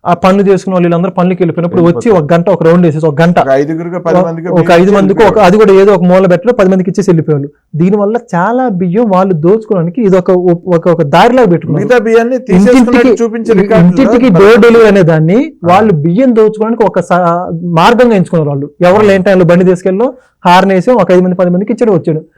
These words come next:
Speaker 2: ఆ.
Speaker 1: మిగిలిన వేల టన్నులు ఎటు పోయినట్టు అక్కడ చేసరికి వెళ్ళింది కాబట్టి నేను మొత్తం బయటకు పె-,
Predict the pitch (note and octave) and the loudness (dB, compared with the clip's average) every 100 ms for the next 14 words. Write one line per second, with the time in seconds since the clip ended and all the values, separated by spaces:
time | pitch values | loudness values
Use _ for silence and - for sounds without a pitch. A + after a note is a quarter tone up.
0 | G2+ G2 F3 G#3 B3+ A3 A3+ A#3 A3 G3+ | -10 -2 0 2 0 0 -2 -4 -4 -4
1 | G#3 A3 F#3+ G#3 G3 G3 _ _ - D#3+ | -2 -4 -4 -8 -10 -14 _ _ -10 -6
2 | G3+ G3 F#3 F#3 F3 E3+ E3 F#3 F#3+ F3 | -2 -2 -2 -4 -2 -2 -2 -2 -2 -4
3 | D#3 D#3 F#3 D#3+ E3 F3+ E3 E3 | -4 -6 -4 -2 -2 -2 -4 -6